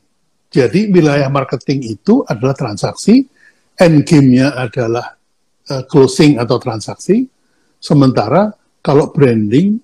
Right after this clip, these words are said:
ending-nya adalah transformasi. Artinya, dengan membeli produk saya, Anda akan bertransformasi menjadi orang yang,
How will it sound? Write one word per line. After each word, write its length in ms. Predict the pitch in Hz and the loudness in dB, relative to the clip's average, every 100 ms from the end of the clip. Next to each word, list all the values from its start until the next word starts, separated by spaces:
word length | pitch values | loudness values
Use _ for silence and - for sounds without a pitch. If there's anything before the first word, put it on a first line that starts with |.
| - | 0
ending-nya 480 | 156 127 131 160 139 | 2 4 4 2 0
adalah 240 | 117 139 | -4 -4
transformasi. 720 | 143 120 - 117 117 107 - 104 _ _ _ _ _ _ - | -4 -6 -6 -8 -8 -12 -14 -16 _ _ _ _ _ _ -4
Artinya, 400 | 123 - 147 196 | -2 4 4 4
dengan 320 | 160 160 151 | 4 6 6
membeli 400 | 147 143 135 202 | 6 6 6 4
produk 400 | 277 208 - 156 | 4 2 0 -2
saya, 560 | - 175 165 110 127 180 _ _ _ _ - | -2 0 0 -2 -6 -12 _ _ _ _ -2
Anda 480 | 170 160 190 233 208 | 0 4 2 2 -2
akan 320 | 185 180 - | -4 -6 -4
bertransformasi 1120 | 139 127 175 220 233 196 165 143 120 - 196 | -4 -2 -2 -2 -2 -2 -2 -2 -6 -8 -8
menjadi 480 | 180 123 113 117 151 | -6 -4 -4 -4 -4
orang 320 | 123 120 123 | -6 -8 -6
yang, 240 | 123 127 | -4 -4